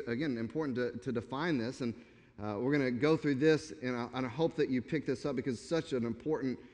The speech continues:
this first point is so important. The kind of love that God expressed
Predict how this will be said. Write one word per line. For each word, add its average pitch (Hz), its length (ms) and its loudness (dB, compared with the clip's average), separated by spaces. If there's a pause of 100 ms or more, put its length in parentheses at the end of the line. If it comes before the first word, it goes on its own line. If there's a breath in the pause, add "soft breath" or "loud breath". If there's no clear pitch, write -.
(200 loud breath)
this 139 160 2
first 151 280 0
point 160 200 2
is - 80 -4
so 139 160 2
important. 127 360 0
The 127 60 -10
kind 170 160 2
of 175 120 0
love 160 260 4
that 127 160 0
God 151 240 2
expressed 160 840 -4